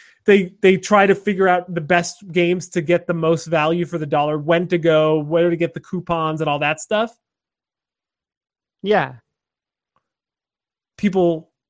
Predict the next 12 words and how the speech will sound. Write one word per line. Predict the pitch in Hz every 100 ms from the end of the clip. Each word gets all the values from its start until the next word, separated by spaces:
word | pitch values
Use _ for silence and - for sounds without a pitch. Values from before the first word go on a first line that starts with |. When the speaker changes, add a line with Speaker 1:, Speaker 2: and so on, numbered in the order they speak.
| _ _
Speaker 1:
this | 165 208
is | 220
my | 220 196 175 170
opinion | 175 170 156
now | 147 139
of | 131
human, | 151 139 131 131
humankind. | - 160 139 147 127 110 98 _ _ _ _ _ _ -
Speaker 2:
<laughs> | - - - _ -
Speaker 1:
If | 190 160
there | 214 277 302
is, | - - -